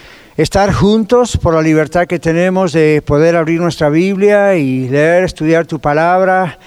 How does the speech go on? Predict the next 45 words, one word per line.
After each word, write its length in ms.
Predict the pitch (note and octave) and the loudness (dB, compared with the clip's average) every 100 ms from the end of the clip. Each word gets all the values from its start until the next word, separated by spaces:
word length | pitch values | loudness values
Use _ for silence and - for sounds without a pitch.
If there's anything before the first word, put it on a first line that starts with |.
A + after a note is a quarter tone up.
| - - - | -20 -12 -8
Nos 160 | C#3 | -4
encomendamos 720 | D3+ D3 D3 D3+ E3+ F3 E3+ | -2 0 0 0 0 -2 -2
a 100 | D3+ | -4
ti, 380 | C#3 F3+ F#3+ G3 D3+ - _ - | -2 -2 0 -2 -4 -14 _ -2
todos 320 | G3+ B3 G#3 | 2 2 0
nosotros, 580 | E3+ - D3 A#2 A2+ - | -2 -2 -4 -4 -8 -6
espíritu, 560 | B2 D#3+ F3 F3+ E3+ | -6 -2 -2 -2 0
alma, 260 | E3+ F3 E3 | 0 0 -4
cuerpo, 440 | - F3+ F3+ D#3 | 0 -2 0 -4
todos 300 | D3 F#3 F#3+ | 0 0 0
queremos 420 | F3+ E3+ E3 E3 D#3+ | 0 0 0 -2 -4
estar 240 | - D#3 | -2 0
acá 240 | D3+ E3 | 0 -2
a 20 | D#3 | -2
estas 300 | - D3 D#3 | -2 -4 0
horas. 440 | C#3 A2 - - _ - - - _ - _ - | 0 -2 -10 -20 _ -20 -20 -20 _ -20 _ -8
Aquí 220 | C3+ E3 | -4 0
en 60 | D#3+ | 0
la 40 | |
Escuela 280 | C#3+ E3 D3+ | -2 0 2
de 120 | C#3+ | 2
Vida, 340 | D3+ F3+ F#3 | 2 2 2
luego 320 | E3 E3 E3 D#3+ | 2 2 2 0
en 60 | |
el 60 | D3 | -2
compañerismo, 800 | D3 D3 C#3+ D3+ F#3 G3 F#3 F3 | -4 -2 0 0 0 -2 -2 0
luego 340 | D#3 E3 D#3+ | 2 2 0
en 80 | C#3+ | 0
el 160 | C#3 B2 | -2 -4
servicio. 600 | C3+ C3+ F3+ E3 F3 D#3 | -4 0 -2 0 -2 0
Queremos 600 | D3 D3+ D#3 D3 - - - - _ | 0 0 0 -4 -6 -20 -20 -20 _
que 100 | - | -4
acompañes 480 | C#3+ C#3 C3 D3+ D#3+ | -2 -2 -2 -2 -2
también 320 | - C#3 D#3+ | -4 -2 0
a 40 | D#3 | -2
los 120 | C#3 | -2
que 100 | D#3 | -2
vienen 240 | D3+ D#3 | 0 0
en 100 | C#3 | -2
camino 380 | B2+ C3+ D3+ D3+ | -2 -2 0 0
ahora 360 | C3+ D#3+ F#3+ F#3 | 2 2 2 2
y 80 | D#3 | 2
al 100 | C3+ | 0
servicio. 760 | - C3 D#3 E3+ - E3+ D#3+ | -2 -2 -2 -4 -2 0 2
Y 280 | D3+ C3 B2 | 0 -2 -4